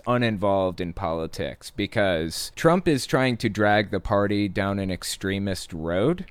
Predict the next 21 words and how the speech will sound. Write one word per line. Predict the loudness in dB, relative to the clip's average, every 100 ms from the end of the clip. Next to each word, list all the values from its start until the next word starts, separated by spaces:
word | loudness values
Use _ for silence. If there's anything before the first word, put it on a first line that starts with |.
| -4
He's | 2 2 4
not | 2 4 4 2
dragging | 0 2 4 2 0 0
them | 0 0 0 -4
closer | -2 0 0 -2 -4
to | -4
the | -4
center. | -4 -4 -4 -6 -8 -10 -12 -2
And | 0 2
if, | 2 0 -6 -2
if | -2 -2
Trump | 2 2 2 4
was | 6 6 4 0 -6
otherwise | 2 6 6 6 6 6 6 4 0 0
incapacitated | -2 -2 -4 -6 -2 -2 -2 -4 -2 -2 0 -2 -4
and | -8 -4
uninvolved | 0 0 2 2 4 2 0
in | -4
politics | 0 0 0 0 -4 -4
completely | -6 -6 -2 -2 -2 -2 -4
permanently, | -6 0 2 2 0 -4 -4 -6 -6